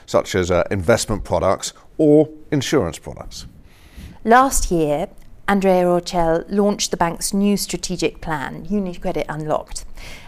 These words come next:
Speaker 2: At the heart of this new strategic plan is always the client, ensuring that the bank goes above and beyond to support their needs. So how has Client Solutions' harmonised service model formed a key part of unlocking this potential?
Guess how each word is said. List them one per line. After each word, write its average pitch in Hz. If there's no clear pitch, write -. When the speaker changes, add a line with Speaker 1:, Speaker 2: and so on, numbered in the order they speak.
Speaker 2:
At 214
the 214
heart 277
of -
this 185
new 202
strategic -
plan 151
is 175
always 156
the -
client, -
ensuring 196
that 185
the 185
bank 202
goes 185
above 214
and 190
beyond 165
to 170
support -
their 160
needs. -
So 240
how 330
has 311
Client 233
Solutions' 190
harmonised 214
service 214
model 139
formed 214
a 185
key 226
part 165
of 160
unlocking 175
this 151
potential? -